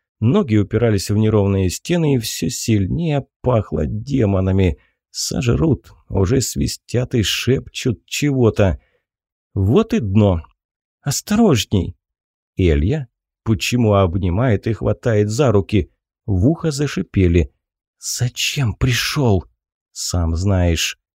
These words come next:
я ведь предупредил. Отпусти, я привёл с клану». Хватка исчезла, зато пришло видение, пускай и плохое. Силуэт совсем рядом,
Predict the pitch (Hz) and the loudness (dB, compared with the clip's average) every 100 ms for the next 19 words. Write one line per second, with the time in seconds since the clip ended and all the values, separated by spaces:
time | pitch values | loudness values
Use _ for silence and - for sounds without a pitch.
0 | _ - - 104 85 101 - - - 95 | _ -18 -2 0 2 0 -2 -8 -2 0
1 | 90 117 - 110 117 113 123 113 98 - | 2 0 0 -2 -2 2 4 4 2 -2
2 | _ _ _ 85 - - 107 - - - | _ _ _ -2 -2 -4 -4 -4 -8 -6
3 | 80 85 - 107 117 120 95 - - 117 | -2 -2 0 -2 2 0 -2 -8 -2 2
4 | 110 98 92 - _ _ _ _ _ _ | 2 2 0 -4 _ _ _ _ _ _
5 | _ _ 113 175 226 - 233 - - 127 | _ _ 0 0 -2 -2 0 -2 -2 0
6 | 117 113 110 92 - 90 127 233 226 - | 0 2 2 0 -6 -4 -4 -4 -4 -6
7 | 160 - 151 117 123 113 180 160 113 104 | -8 -2 0 2 0 0 -2 0 2 2
8 | - 113 - - 117 104 101 - 120 123 | 0 -4 -4 -4 0 2 0 -2 -2 -2
9 | - 110 85 - 87 _ - - - 82 | 0 0 2 0 -6 _ -12 -8 -4 -2
10 | 202 175 - 87 - - 147 175 165 92 | -2 -2 -4 -4 -2 -2 -2 -2 -2 -2
11 | 82 | -4